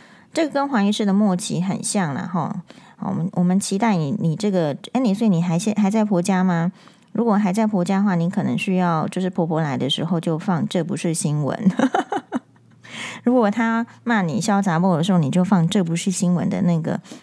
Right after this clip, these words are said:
黄医师也骂回去“肖杂某”的片段，哈，这样你就没有骂你婆婆“肖杂某”，你就说是黄医师骂的。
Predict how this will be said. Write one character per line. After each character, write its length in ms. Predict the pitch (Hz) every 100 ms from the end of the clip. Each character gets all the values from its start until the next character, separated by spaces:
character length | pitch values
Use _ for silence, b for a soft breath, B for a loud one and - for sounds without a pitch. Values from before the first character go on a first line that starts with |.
| B -
黄 160 | 170
医 60 | 180
师 120 | 208
也 120 | 196
骂 200 | 165 202
回 140 | 180 151
去 120 | 190
“肖 160 | 180 180
杂 180 | 175 156
某” 300 | 175 151 - -
的 140 | - 139
片 280 | - 185 156
段， 240 | 165 147
哈， 140 | 151
这 100 | -
样 80 | 208
你 80 | 160
就 120 | 175
没 100 | 185
有 100 | 170
骂 140 | 156 170
你 100 | 113
婆 160 | -
婆 140 | 131 139
“肖 160 | 160
杂 160 | 151 131
某”， 140 | 160
你 80 | 143
就 80 | 160
说 160 | 165 156
是 100 | 160
黄 160 | 143
医 100 | 139
师 120 | 156 147
骂 240 | 156 131
的。 160 | -